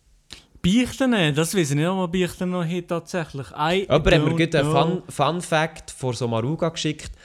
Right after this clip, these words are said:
Speaker 2: Fun Fact zu der Somaruga. Mein Vater hat bei ihr mal Klavierstunden genommen, wo er etwa fünfzehn war.
Speaker 1: Ah, chillig, chillig, chillig.
Speaker 2: <laughs> Aber so eine Klavierstunde bei Somaruga fändest du schon noch easy, oder?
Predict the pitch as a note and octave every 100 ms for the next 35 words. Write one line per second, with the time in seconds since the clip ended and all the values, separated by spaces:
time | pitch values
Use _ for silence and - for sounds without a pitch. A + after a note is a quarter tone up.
0 | - - - D3 E3+ E3 E3 C3 A#2+ A2+
1 | A2 A2 D3 F#3 F3 D3+ C#3+ C#3 - C#3+
2 | B2+ - - C3 C#3+ B2+ B2 C3 A#2+ G#2
3 | C3 - - D3+ D3+ C#3+ C3 C3 C#3 A#2
4 | A#2 A#2 A2+ A2 - G#2 - F2+ E2+ F#2
5 | F#2+ - - - _ _ - _ - -
6 | D4 F4 F3 B2 - C4+ F3 - F#3 -
7 | F#3 B2+ - - - _ _ - _ _
8 | F#3+ G3 F#2+ F2 - _ - B2+ C3+ -
9 | C3+ C#3+ C#3 C3+ D#3+ F#3+ F#3+ F#3 D3 B2+
10 | A#2 C3 E3 E3 A#2+ A2 - D#3+ G#2+ F2+
11 | - E2+